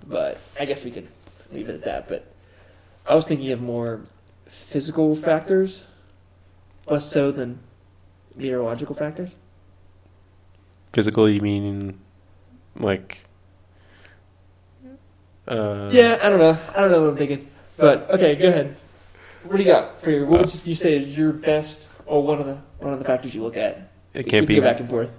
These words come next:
Speaker 2: can't be meteorology, you mean?
Speaker 1: No, it can't be. Go.
Speaker 2: Oh.
Speaker 1: We can go, we can just go back and forth and discuss each one.
Speaker 2: Uh, I'd say temperature would probably be number one.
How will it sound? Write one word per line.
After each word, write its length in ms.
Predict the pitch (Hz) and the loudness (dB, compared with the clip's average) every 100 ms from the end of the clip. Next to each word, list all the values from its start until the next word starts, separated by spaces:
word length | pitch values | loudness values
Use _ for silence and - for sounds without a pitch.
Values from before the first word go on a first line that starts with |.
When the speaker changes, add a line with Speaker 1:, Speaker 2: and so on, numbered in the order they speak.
| - | -6
Speaker 2:
can't 180 | 117 107 | -2 0
be 80 | 107 | -2
meteorology, 600 | 104 104 98 98 113 135 | -2 -2 -2 -2 -6 -8
you 80 | 143 | -8
mean? 220 | 147 156 - - | -8 -12 -18 -12
Speaker 1:
No, 160 | 139 | -10
it 80 | - | -8
can't 180 | - 123 | -6 -6
be. 80 | 113 | -6
Go. 240 | 120 123 - - _ _ - | -6 -6 -10 -20 _ _ 0
Speaker 2:
Oh. 180 | 104 101 - - | 0 0 -10 -2
Speaker 1:
We 100 | 185 | 0
can 140 | 170 | 4
go, 240 | 156 151 147 | 6 6 6
we 100 | 147 | 2
can 120 | 147 | 0
just 220 | 139 - | -8 -6
go 100 | 151 | -2
back 160 | 131 131 | 0 -2
and 80 | 135 | -4
forth 220 | 131 131 | -6 -6
and 200 | 127 113 | -10 -14
discuss 380 | - - 127 135 | -14 -12 -12 -14
each 160 | - | -14
one. 160 | 131 131 | -12 0
Speaker 2:
Uh, 480 | 117 117 113 107 107 | 4 6 4 2 2
I'd 60 | 110 | 0
say 100 | 156 | -2
temperature 480 | - 120 143 - 104 | -2 -2 -2 -2 -2
would 120 | 98 | -2
probably 240 | 104 104 104 | -2 -2 -2
be 20 | |
number 240 | 101 98 | -6 -6
one. 460 | 98 107 107 104 110 | -6 -4 -4 -6 -12